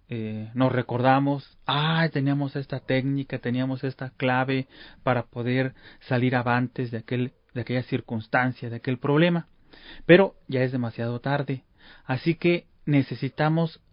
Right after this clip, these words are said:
de algo para que el conocimiento se exprese de manera natural en nosotros, y ese algo es llevar los conocimientos a la conciencia. Cuando un conocimiento se va a la conciencia,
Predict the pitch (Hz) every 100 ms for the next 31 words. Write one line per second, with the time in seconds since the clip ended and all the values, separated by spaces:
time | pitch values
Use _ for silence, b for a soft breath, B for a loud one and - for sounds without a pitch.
0 | _ 139 123 139 147 151 143 147 - 123
1 | 117 - 120 - 120 117 131 135 151 143
2 | 135 143 139 b b - - 123 - 139
3 | 139 143 139 123 120 131 143 139 127 110
4 | 123 123 139 143 - - - - 151 143
5 | 139 180 190 165 160 - B B - 156
6 | 175 180 143 127 131 165 _ _ _ -
7 | 143 151 _ _ 127 123 117 143 185 -
8 | 135 120 127 117 - 113 127 131 143 -
9 | _ 123 127 123 - 120 - 120 113 110
10 | 117 113 B B B B B - 143 143
11 | 202 220 196 160 135 143 147 160 - 123
12 | 131 143 _ - 135 123 117 - 117 113
13 | 131 156 156 - 160